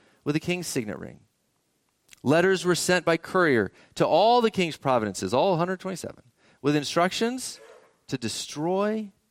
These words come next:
to kill, and to annihilate the Jews, young and old, women and children, in one day, the thirteenth day of the twelfth month. The thirteenth day of the twelfth month, that's tomorrow.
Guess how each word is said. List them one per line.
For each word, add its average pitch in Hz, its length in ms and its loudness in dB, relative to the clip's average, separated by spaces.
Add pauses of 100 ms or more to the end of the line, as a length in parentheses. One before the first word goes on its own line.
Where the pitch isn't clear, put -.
(500)
to 110 100 -2
kill, 180 600 -2 (500)
and 110 120 -20
to 113 80 -8
annihilate 98 680 -8 (600)
the 107 100 -10
Jews, 95 440 -12
young 180 400 2
and 175 100 2
old, 175 400 4
women 202 380 0
and 160 160 -2
children, 208 640 0 (680)
in 147 240 -6
one 214 300 2
day, 185 480 4 (880)
the 113 80 -4
thirteenth 196 560 -2
day 170 200 4
of 160 100 2
the 147 40 -2
twelfth 151 380 0
month. 151 420 0 (2500)
The 107 100 -10
thirteenth 160 460 -6
day 131 160 4
of 110 60 4
the 101 60 -2
twelfth - 280 -8
month, 107 160 -4
that's - 180 -4
tomorrow. 127 520 -6